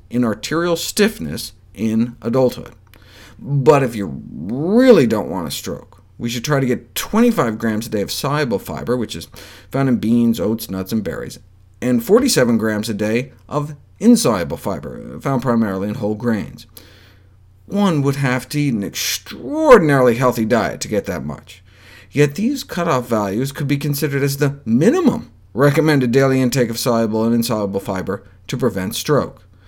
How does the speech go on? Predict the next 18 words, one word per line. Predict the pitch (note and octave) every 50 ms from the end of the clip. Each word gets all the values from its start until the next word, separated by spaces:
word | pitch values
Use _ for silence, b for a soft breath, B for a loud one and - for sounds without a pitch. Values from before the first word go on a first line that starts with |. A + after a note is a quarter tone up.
| B B B B B B B
They | - - F2 F#2 G2 A2 B2 E3 F3 F#3
admit | F3 F3+ G#3 G#3 E3 B2 -
these | C3 C3 B2+
are | C3+ B2+
higher | B2 D3+ E3+ F#3 F3+ D3+ A#2+ A#2 A#2
than | A#2+ B2+ B2
those | A#2+ A#2 A#2 A2+
commonly | - - C#3+ D3+ E3+ F3 D#3 B2+ A#2+ A2 A2+ A#2+
and | A#2+ A#2
arbitrarily | A2+ A#2+ A#2 A#2+ A#2 - - D3 D3 C#3 B2+ A#2
proposed | G#2 A#2+ G#2+ - B2 A2+ A2+ A2+ A2+
as | G2 F#2 - - - - - - -
adequate | B2+ D#3+ E3+ D3+ C3+ C#3 - A2+ F#2 C#2 -
levels | F2+ G2 E2+ C#2 - A#1+ C#2 A2+ A#2 - b b b b b b b b
by | - G#2 G2 A2 G#2 F#2 F#2 -
scientific | - - B2+ A#2 G#2+ G2+ A2+ F#2+ F#2+ -
societies, | G#2 A2 - C#3 B2+ B2+ B2 A2+ A2+
but | - - - A2+ B